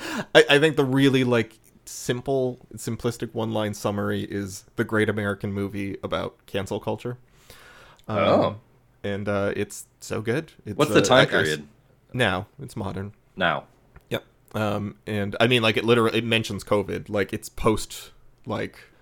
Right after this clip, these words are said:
Speaker 1: they talk about, you know, how they're kind of relieved to be able to get back together again. Uh,
Speaker 2: Yeah.
Speaker 1: like, post-covid. Um, not that we're post-covid, really. But it's, uh, yeah, Cate Blanchett's in-,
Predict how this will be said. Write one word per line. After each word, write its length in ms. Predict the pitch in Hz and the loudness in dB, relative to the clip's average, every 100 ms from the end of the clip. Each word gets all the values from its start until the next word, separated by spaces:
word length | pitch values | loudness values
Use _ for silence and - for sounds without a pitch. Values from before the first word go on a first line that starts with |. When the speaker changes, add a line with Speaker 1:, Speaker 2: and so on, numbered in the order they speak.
| _ | _
Speaker 1:
they 100 | 113 | -4
talk 300 | 107 117 104 | 0 0 2
about, 300 | 101 90 90 - | 0 0 -2 -4
you 120 | 107 | -2
know, 180 | 98 95 | -2 0
how 160 | 107 | 0
they're 160 | 90 98 | 0 -2
kind 240 | - 92 | -2 -4
of 180 | 95 90 - | -4 -6 -6
relieved 420 | 110 104 104 - | -4 -2 -2 -4
to 60 | 98 | -6
be 120 | 104 | -6
able 160 | 98 101 | -4 -6
to 60 | |
get 220 | 101 107 | -8 -6
back 220 | 107 - - | -4 -6 -6
together 380 | 101 95 101 | -6 -6 -6
again. 400 | 101 95 90 107 - | -8 -10 -8 -10 -10
Uh, 180 | - 107 | -6 0
Speaker 2:
Yeah. 200 | 98 82 - _ | 0 0 -4 _
Speaker 1:
like, 240 | 107 - - | -12 -12 -8
post-covid. 600 | 95 - - 98 - 101 - - - - - - - - | -8 -6 -8 -6 -8 -14 -18 -20 -20 -20 -20 -20 -12 -2
Um, 340 | 117 101 95 101 | 0 0 -4 -6
not 160 | 92 | -6
that 120 | - | -6
we're 120 | 73 87 - | -14 -16 -14
post-covid, 540 | 92 - - - - | -14 -14 -18 -18 -14
really. 220 | 107 104 - | -12 -12 -2
But 200 | 117 110 127 | 0 2 2
it's, 260 | 127 - | 0 2
uh, 240 | 117 117 107 | 2 2 4
yeah, 160 | 151 - | 2 2
Cate 220 | 131 131 | 0 0
Blanchett's 380 | 131 139 131 | -2 0 -2
in-, 120 | 131 | -4